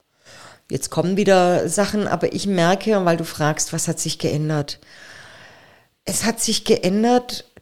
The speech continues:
die Tatsache, dass hier etwas ganz Ungeheuerliches passiert, was ich ja im April so körperlich gespürt habe.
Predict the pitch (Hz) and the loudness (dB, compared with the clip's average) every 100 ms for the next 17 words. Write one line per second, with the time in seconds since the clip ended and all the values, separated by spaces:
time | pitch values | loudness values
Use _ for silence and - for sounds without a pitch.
0 | - 202 202 196 196 233 220 220 220 208 | -6 -2 0 -2 -2 -2 -2 -2 0 0
1 | 185 - - - - 220 220 220 196 - | 0 0 -4 -8 -6 0 2 2 0 -2
2 | 196 - 202 202 - 233 247 233 196 190 | -2 -2 -2 -4 -6 -4 0 2 2 2
3 | 180 185 - - 196 - 285 302 202 - | 0 -4 -6 -6 -6 -4 -6 -6 -6 -4
4 | 180 - - 185 175 190 185 - - - | -6 -6 -6 -4 -2 -4 -4 -8 -8 -4
5 | 214 220 220 - 190 196 190 - - - | -2 0 0 -2 0 0 0 -6 -14 -12
6 | - - - - - - - - - 262 | -12 -12 -12 -14 -18 -20 -20 -20 0 2
7 | 254 226 208 208 - 240 254 254 269 277 | 4 4 2 0 0 0 0 0 2 4
8 | 294 | 4